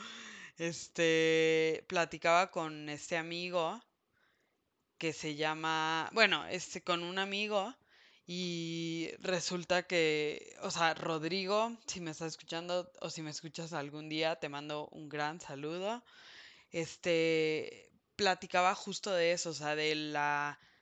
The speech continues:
de la imposibilidad como de, pues, tal vez,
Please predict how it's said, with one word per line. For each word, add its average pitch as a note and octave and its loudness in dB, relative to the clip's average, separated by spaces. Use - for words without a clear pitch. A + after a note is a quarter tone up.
de E3 2
la D#3 0
imposibilidad D#3+ 0
como D#3 -6
de, C#3+ -4
pues, - -4
tal F#3 0
vez, G3+ -4